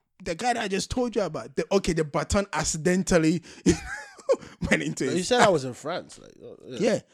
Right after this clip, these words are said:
Speaker 1: in February two thousand and seventeen.
Speaker 2: Yeah.
Speaker 1: I'm just saying, like, the, um, uh, because, you know, like, I, I'm trying to put a date to it if
Speaker 2: Yeah.
Speaker 1: they wanna go search it anyway.
Speaker 2: I'm gonna search it anyways. Like, even if we're lying, so what? We said it, we said it.
Speaker 1: No, no,
Speaker 2: Okay.
Speaker 1: no, like, you know.
Speaker 2: No, no, but it's, it's, look, this is our podcast. It's the Wild Boys,
Speaker 1: Yeah,
Speaker 2: right?
Speaker 1: but, but
Speaker 2: we
Speaker 1: we,
Speaker 2: try
Speaker 1: we
Speaker 2: our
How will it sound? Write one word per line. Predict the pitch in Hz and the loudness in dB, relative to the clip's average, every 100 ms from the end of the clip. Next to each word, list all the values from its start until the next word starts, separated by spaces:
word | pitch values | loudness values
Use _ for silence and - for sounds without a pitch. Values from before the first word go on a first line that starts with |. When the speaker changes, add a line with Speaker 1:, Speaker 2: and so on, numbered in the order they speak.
| _ | _
Speaker 1:
in | 156 143 | -6 -2
February | 180 185 | 0 0
two | 175 165 | 0 -2
thousand | 147 143 | -2 -4
and | 127 | -6
seventeen. | 117 104 85 73 _ 107 | -8 -10 -16 -20 _ -16
Speaker 2:
Yeah. | 120 - - - | -16 -16 -14 -6
Speaker 1:
I'm | 185 | -4
just | 190 | -2
saying, | 147 110 | -4 -6
like, | 127 123 131 | -8 -8 -6
the, | 131 - _ _ _ _ | -8 -8 _ _ _ _
um, | 123 131 | -14 -14
uh, | 135 - | -18 -12
because, | 139 135 139 | -4 -2 0
you | 160 | 0
know, | 160 | 0
like, | 131 120 | -2 -6
I, | 120 117 - | -8 -12 -16
I'm | 135 | -6
trying | 165 170 | -2 -2
to | - | -2
put | 151 | -4
a | 120 | -4
date | 127 127 127 | -4 -4 -2
to | |
it | 123 | -2
if | 139 | -2
Speaker 2:
Yeah. | |
Speaker 1:
they | 123 | 0
wanna | 120 113 | 0 0
go | 110 | -2
search | 110 127 120 120 | -2 -4 -4 -6
it | |
anyway. | 110 104 76 | -6 -8 -8
Speaker 2:
I'm | 320 262 | -8 -2
gonna | 190 | -2
search | - 151 - | -2 -4 -4
it | 127 | -6
anyways. | 110 92 | -8 -8
Like, | 127 | -4
even | 220 214 | 0 0
if | 127 | -2
we're | 127 | -6
lying, | 127 107 | -8 -10
so | - 113 | -10 -10
what? | 82 - | -12 -14
We | 117 | -14
said | 123 160 | -6 -4
it, | 139 | -4
we | 117 | -8
said | 110 113 | -12 -10
it. | |
Speaker 1:
No, | 123 | -8
no, | 269 | -6
Speaker 2:
Okay. | 427 453 381 | -6 -8 -8
Speaker 1:
no, | 294 | -8
like, | 302 - | -8 -6
you | |
know. | 302 | -2
Speaker 2:
No, | 302 | 2
no, | 233 | 2
but | 156 | 2
it's, | 160 170 - | -4 -10 -10
it's, | 151 - | -12 -4
look, | 208 - - | -4 -4 -8
this | 196 240 | -8 -4
is | 226 | -2
our | 240 | -2
podcast. | 196 190 117 104 143 | -2 -6 -8 -12 -12
It's | 131 | -10
the | 143 | -8
Wild | 127 95 | -6 -8
Boys, | 82 - - | -14 -20 -10
Speaker 1:
Yeah, | 170 | -8
Speaker 2:
right? | 160 | -8
Speaker 1:
but, | 156 143 | -10 -6
but | 151 | 0
Speaker 2:
we | 165 | 0
Speaker 1:
we, | 180 | 2
Speaker 2:
try | 214 240 | 2 4
Speaker 1:
we | |
Speaker 2:
our | 214 | 2